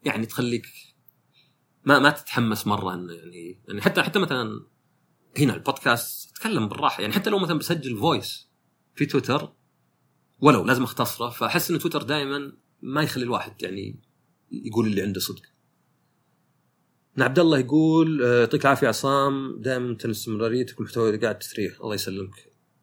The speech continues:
عندي سؤال، هل أنت مهتم ومطلع على السينما اليابانية؟ ليش أغلب الناس ما تشاهد هوليوود رغم وجود سينمات أخرى رائعة مثل كوريا وإيطالية؟ سؤال آخر، هل تفضل التعليقات المستمرة أسبوعيًا من الشخص أو تفضل تعليقات متقطعة لكن جودة، آه، أفضل؟ طبعًا السؤال الأخير،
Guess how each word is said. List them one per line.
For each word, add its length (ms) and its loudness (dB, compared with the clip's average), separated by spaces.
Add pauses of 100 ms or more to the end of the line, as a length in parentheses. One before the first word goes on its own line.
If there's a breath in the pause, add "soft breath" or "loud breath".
(280)
عندي 220 2
سؤال، 560 2
هل 120 4
أنت 180 2
مهتم 240 0
ومطلع 240 -2
على 40 -2
السينما 260 -4
اليابانية؟ 680 -2 (640)
ليش 160 2
أغلب 180 4
الناس 200 0
ما 80 -2
تشاهد 240 0
هوليوود 320 4
رغم 220 -2
وجود 160 -2
سينمات 340 -6
أخرى 200 -6
رائعة 200 0
مثل 160 -8
كوريا 220 -4
وإيطالية؟ 540 -4 (100)
سؤال 220 -2
آخر، 220 2
هل 40 -6
تفضل 260 -4
التعليقات 520 -4
المستمرة 400 -6
أسبوعيًا 420 -4
من 120 -4
الشخص 420 -4
أو 80 -4
تفضل 220 -4
تعليقات 300 -6
متقطعة 460 -6
لكن 240 -6
جودة، 440 -6 (840)
آه، 360 -6
أفضل؟ 300 -8 (1080)
طبعًا 200 -2
السؤال 280 2
الأخير، 380 2